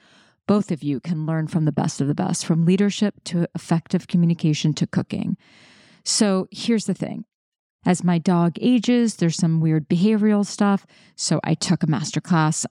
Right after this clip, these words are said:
on dog training, and it's been just amazing. And it really boosts my confidence because I'm a learner. I love to learn. I love to grow. I love to learn new things. And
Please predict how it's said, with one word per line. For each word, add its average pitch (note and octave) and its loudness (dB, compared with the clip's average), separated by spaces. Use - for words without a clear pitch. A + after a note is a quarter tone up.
on D#3 2
dog G#3 2
training, A3+ 2
and E3+ 2
it's - -2
been D3+ 0
just - -2
amazing. G3 2
And E3+ 0
it D3+ -4
really D#3 -2
boosts - -2
my D#3 0
confidence A#3 0
because F3+ -2
I'm G#3+ 2
a A3 4
learner. F#3 0
I F3+ 2
love F3+ 2
to G#3 2
learn. F3+ 4
I F#3 0
love E3 0
to F3 -2
grow. D#3+ 2
I F#3 2
love E3 0
to F3+ 2
learn D#3 2
new D#3 2
things. F3 2
And F3 2